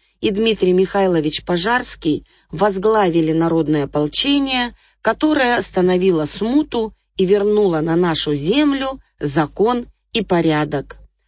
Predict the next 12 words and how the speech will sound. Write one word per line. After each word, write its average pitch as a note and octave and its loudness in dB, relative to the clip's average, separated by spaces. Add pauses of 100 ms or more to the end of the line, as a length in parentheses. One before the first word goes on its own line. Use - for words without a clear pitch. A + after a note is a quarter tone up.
отмечал G3 -2
ранее D#3+ 0
в - -12
своём F3+ 0
выступлении E3 0
на E3 -2
государственном E3+ -2
приёме, F#3+ 0 (300)
посвящённом F#3 0
Дню F#3 2
народного E3 0
единства, E3 0